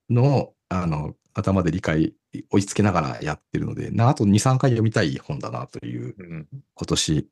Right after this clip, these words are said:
Speaker 1: 今年読みたい本の話でしたね。
Speaker 2: と言ってる間に、
Speaker 1: もう、
Speaker 2: あっという間に三十分過ぎて。
Speaker 1: 時間は十分、十分経ちました。いやー、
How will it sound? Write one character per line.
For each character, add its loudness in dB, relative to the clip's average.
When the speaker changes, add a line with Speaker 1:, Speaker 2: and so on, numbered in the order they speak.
Speaker 1:
今 -10
年 -6
読 -4
み -6
た 0
い -2
本 -6
の -12
話 -12
で -16
し -12
た -20
ね。 -20
Speaker 2:
と 0
言 4
っ -10
て -2
る 4
間 2
に、 -6
Speaker 1:
も 2
う、 2
Speaker 2:
あ -2
っ -2
と -4
い -2
う -6
間 -
に -8
三 -2
十 -2
分 -8
過 -6
ぎ -4
て。 -
Speaker 1:
時 -6
間 -6
は -6
十 -6
分、 -10
十 -14
分 -10
経 -16
ち -12
ま -8
し -14
た。 -20
い -12
や -12
ー、 -14